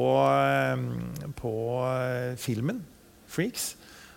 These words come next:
så vil du se i bakgrunnen så blir, eh, Slitzy gitt, eh, et glass med noe champagne eller et eller annet,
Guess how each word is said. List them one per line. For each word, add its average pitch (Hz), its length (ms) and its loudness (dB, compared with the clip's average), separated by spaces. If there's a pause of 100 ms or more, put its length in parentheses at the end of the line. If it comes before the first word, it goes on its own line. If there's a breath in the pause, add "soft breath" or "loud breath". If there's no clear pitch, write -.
så - 140 0
vil 135 80 2
du 151 80 4
se 131 280 2
i 151 60 2
bakgrunnen 156 600 2
så 165 160 2
blir, 139 380 4
eh, 143 420 2
Slitzy 135 500 0
gitt, - 480 -2
eh, 139 480 0
et 127 160 -8
glass 117 420 0
med 127 380 2
noe 131 120 0
champagne 120 440 0
eller 135 160 2
et 147 100 -2
eller 170 120 4
annet, - 280 -10